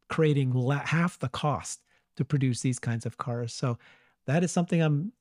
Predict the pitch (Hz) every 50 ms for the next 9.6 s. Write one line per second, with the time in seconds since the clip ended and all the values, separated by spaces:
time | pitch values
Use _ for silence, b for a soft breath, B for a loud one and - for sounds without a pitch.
0 | _ - 165 151 185 151 - 180 180 190 185 - - 185 196 220 220 - _ _
1 | _ _ _ _ _ - 131 135 127 127 127 123 123 - _ _ _ _ _ 196
2 | 151 175 185 190 180 165 170 160 156 147 - 151 139 - 160 147 143 - 180 147
3 | 139 131 127 127 131 127 156 151 156 - _ - 170 160 156 156 - - - -
4 | 160 131 139 147 156 180 202 220 - 160 131 127 123 113 123 151 160 196 214 233
5 | - B B B B B B B B B B _ 160 151 143 160 156 143 165 165
6 | 170 170 175 165 - _ _ - - - - - - - - - - - - 143
7 | 147 131 156 143 135 139 143 143 - - 127 - - - 156 160 180 196 185 -
8 | - 165 160 170 175 175 - - 151 143 160 170 165 143 131 - - - - 147
9 | 156 156 135 - - 156 160 185 180 165 120 104